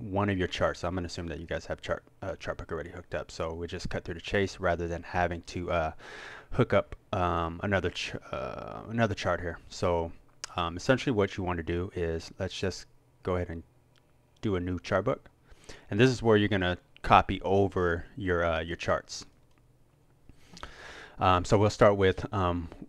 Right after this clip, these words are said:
one, which is gonna be your parent account. It's gonna be your transmitter. So this is gonna be your main trading,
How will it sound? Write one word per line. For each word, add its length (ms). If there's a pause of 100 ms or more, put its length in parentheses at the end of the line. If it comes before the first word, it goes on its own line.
(280)
one, 420 (440)
which 240
is 80
gonna 160
be 80
your 100
parent 320
account. 300
It's 100
gonna 160
be 60
your 120
transmitter. 600
So 120
this 220
is 60
gonna 120
be 100
your 120
main 460
trading, 420